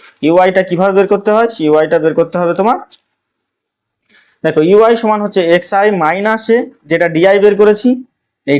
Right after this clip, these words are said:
ডিআই থেকে আবার তোমার এই এইচটা বাদ যাবে। এইচটা, এইচ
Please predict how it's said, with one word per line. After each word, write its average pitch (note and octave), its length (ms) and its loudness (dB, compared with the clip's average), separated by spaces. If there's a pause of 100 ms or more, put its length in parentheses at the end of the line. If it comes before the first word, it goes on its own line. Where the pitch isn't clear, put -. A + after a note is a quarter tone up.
(100)
ডিআই F3 320 2 (240)
থেকে F#3 220 -2
আবার F3 240 2 (380)
তোমার G3 260 -2 (380)
এই E3 80 2 (200)
এইচটা A3 440 -2 (480)
বাদ C#3+ 240 -2 (120)
যাবে। A#2 220 -2 (2250)
এইচটা, F#3 500 -2 (3500)
এইচ F#3 220 0